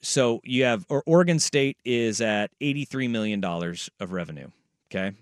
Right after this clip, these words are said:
They're fifty-fourth nationally, okay? If you go up to thirty-five, you, you reach Kansas, okay? We have only moved, we've moved twenty spots, right?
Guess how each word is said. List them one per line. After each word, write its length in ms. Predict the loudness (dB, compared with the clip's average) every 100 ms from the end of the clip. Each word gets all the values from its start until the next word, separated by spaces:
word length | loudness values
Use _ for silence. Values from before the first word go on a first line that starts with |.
| -6
They're 180 | 0 0
fifty-fourth 840 | 0 -4 -4 -8 -4 -4 -4 -4
nationally, 640 | -8 -6 -10 -12 -14 -18 _ _ _ _ _ _ _
okay? 260 | -6 -6 -8 _ _ -20 -20 _ -8
If 180 | -8 -6
you 200 | -2 0
go 280 | 4 6 6
up 220 | 4 0 -8
to 640 | -2 0 2 0 0 -4 -10 _ _ _ _ _ _ _
thirty-five, 1160 | -18 2 4 6 2 0 0 2 2 0 -4 -14 _ -8
you, 280 | -2 0 -2
you 180 | -2
reach 300 | -2 -2 -6
Kansas, 640 | -6 -4 -4 -6 -10 -12 -14 _ _ _ _ _ _ _
okay? 220 | -4 -4
We 240 | -2 0 0
have 140 | 2
only 260 | 0 0 0
moved, 260 | 0 0
we've 180 | 0 -2
moved 200 | -2 -4
twenty 280 | -6 -4 -4
spots, 560 | -2 -4 -4 -8 -10
right? 280 | -6 -4 -4